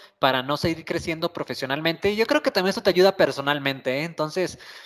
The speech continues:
yo creo que es una muy buena oportunidad para que todos aprendamos, y entonces yo extiendo tu invitación,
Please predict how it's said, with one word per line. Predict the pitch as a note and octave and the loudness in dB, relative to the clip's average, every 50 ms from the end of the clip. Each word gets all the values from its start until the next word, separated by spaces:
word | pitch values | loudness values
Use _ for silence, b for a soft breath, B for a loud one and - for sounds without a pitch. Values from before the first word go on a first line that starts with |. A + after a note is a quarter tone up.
| B B B | B B B
yo | E3 E3 - | 0 4 8
creo | - G#3 G#3 G#3 | 8 8 8 8
que | - F#3+ E3+ E3 F3 D3+ E3+ | 6 6 6 6 6 4 2
es | E3+ E3+ - | 0 0 -2
una | G3+ G#3 G3 G3 F#3+ F#3 | -4 0 2 2 2 2
muy | F3 F3+ F#3+ G3+ G#3 G#3+ G#3+ G#3+ G#3 | 2 0 2 4 6 8 8 6 6
buena | G3 F3+ F3+ F3+ F3 F3 F3+ F3 | 4 4 6 6 6 6 4 4
oportunidad | F3 - E3 D3+ - - D3 C#3+ C#3 C#3 D3 D3+ D3+ - | 4 2 0 -2 -2 -4 -2 0 2 4 4 2 2 0
para | - D#3 C#3+ C3+ - | 0 0 0 0 -2
que | - B2+ | -4 -4
todos | - C#3+ C#3 D#3 - D#3 | 0 0 0 2 0 -2
aprendamos, | - - C#3 C3+ C3+ D3 D#3+ F3+ G3+ G3+ - - - | -2 -2 -2 0 2 0 0 0 -2 -6 -6 -8 -12
y | - D#3 | -12 -12
entonces | D3 - D#3 D#3 D#3 - F#3+ F#3 F3+ D#3+ - - _ b b b b b _ | -8 -4 -4 -4 -4 -2 -2 -2 -2 -4 -6 -12 _ b b b b b _
yo | D3+ D#3+ | 4 4
extiendo | F3+ - - - - G3+ G3 F#3+ F#3+ G3 | 4 4 2 -4 -4 -2 -2 0 -2 -2
tu | - - | -2 -2
invitación, | F#3 E3+ E3 - D#3 C#3 - E3+ F#3 G#3 F3 | -6 -6 -4 -2 -2 -2 0 2 0 0 0